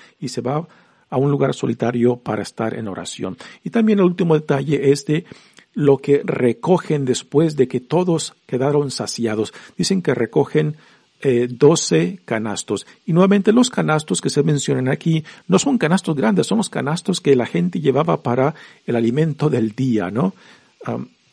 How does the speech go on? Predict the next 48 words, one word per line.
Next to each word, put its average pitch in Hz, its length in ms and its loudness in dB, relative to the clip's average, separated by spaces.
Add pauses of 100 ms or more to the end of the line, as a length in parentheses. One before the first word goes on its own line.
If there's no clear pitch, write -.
(360)
y 143 140 0
el 151 200 -2
detalle 165 480 2
también 123 300 2
de 131 80 2
los 120 180 0
canastos, 117 460 -2
de 113 80 -2
las, 120 260 -8
de 123 140 -6
lo, 123 120 -4
de 120 140 -4
lo 107 100 -2
que - 120 -6
se - 100 -6
recoge 160 460 -2
también 127 360 -2
es 123 220 0
de 120 160 2
que 123 100 0
nos 120 140 0
recuerda 143 380 0
a - 20 -6
nosotros, 120 640 -8
¿no? 151 100 -8
De 120 140 -6
que - 100 -8
todo 160 240 -4
lo 151 100 0
que 127 100 -2
viene 143 180 2
de 123 100 2
Dios 156 320 2 (460)
no 147 240 -4
hay 117 120 -6
que - 120 -6
desperdiciarlo. 101 720 -10
La 101 100 -6
gracia 165 320 -4
de 127 60 -4
Dios 175 340 -2 (300)
tiene 196 260 -4
que 147 120 -6
producir 120 500 0
frutos 196 560 -2 (380)
para 107 180 -2
el 113 60 -2
reino 127 500 -2